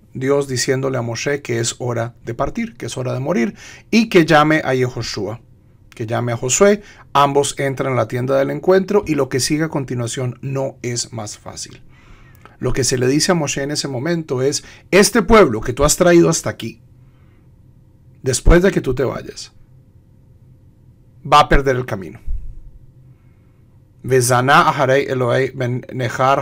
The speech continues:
haaretz, y se prostituirá detrás de los dioses extraños de la tierra que va a ella". Y en respuesta a esto, Dios ocultará su rostro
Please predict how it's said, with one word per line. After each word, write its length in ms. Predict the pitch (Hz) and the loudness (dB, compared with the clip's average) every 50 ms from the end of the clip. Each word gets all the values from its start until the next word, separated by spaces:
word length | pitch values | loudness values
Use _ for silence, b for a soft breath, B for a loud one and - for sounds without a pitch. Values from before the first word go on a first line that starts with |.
| 127 | -2
haaretz, 540 | - 120 - 64 64 - - - - - B B B B B B | -4 -6 -6 -6 -10 -12 -12 -12 -12 -14 B B B B B B
y 120 | - 131 127 | -6 -2 0
se 160 | - 147 127 | 0 0 2
prostituirá 840 | - 135 127 120 - - - 131 120 - 127 123 120 135 156 185 185 | 4 4 4 4 0 -4 -6 -6 -6 -4 -4 -2 2 2 4 4 4
detrás 640 | 151 143 127 127 - 147 160 175 202 202 170 143 135 | 4 2 0 2 2 4 6 6 6 6 2 0 0
de 180 | 147 160 180 | 2 2 2
los 420 | 170 160 165 165 185 196 175 - - | 2 2 4 4 4 4 2 0 -4
dioses 640 | 131 139 151 160 156 - - 185 202 196 - - b b b b b | -2 0 0 0 2 2 2 2 2 2 -2 -10 b b b b b
extraños 640 | - - 123 - - - 151 139 135 139 139 143 143 | -10 -8 -6 -6 -4 0 2 2 2 2 0 -4 -4
de 100 | 135 127 | -2 -2
la 160 | 113 110 104 | -2 -2 -4
tierra 440 | - 120 123 123 117 120 123 123 120 b b b b b b - | -2 -2 -2 -2 0 0 -2 -2 -2 b b b b b b -8
que 340 | - 123 120 120 123 123 - - - - | -4 -2 -2 0 -2 -4 -10 -18 -20 -18
va 300 | 104 101 98 - - - - - - - - - - - - - - - - _ - | -16 -14 -12 -12 -14 -16 -20 -18 -18 -18 -16 -18 -20 -20 -20 -20 -20 -20 -20 _ -14
a 140 | - 101 92 | -14 -12 -12
ella". 340 | - - - - - - _ _ _ - - - _ _ _ _ b b b b b b b b b b b b b b b _ _ _ _ _ _ _ | -12 -14 -16 -20 -20 -20 _ _ _ -20 -20 -20 _ _ _ _ b b b b b b b b b b b b b b b _ _ _ _ _ _ _
Y 160 | - 175 170 185 | 4 6 8 10
en 140 | 175 170 | 10 8
respuesta 540 | 156 156 151 - - 185 196 214 - - 202 | 6 4 2 4 6 6 8 8 8 8 8
a 20 | 190 | 8
esto, 220 | 190 - 233 208 | 8 8 6 4
Dios 400 | 165 165 180 190 233 254 - - - | 6 8 10 10 10 10 8 6 4
ocultará 760 | 190 170 - - 180 175 170 170 - 143 139 151 160 180 190 | 2 2 6 6 6 6 8 6 4 6 8 8 8 6 6
su 160 | - - 202 | 4 2 0
rostro 520 | 196 240 277 269 220 - - - 107 113 | 2 2 2 0 0 -4 -8 -10 -14 -14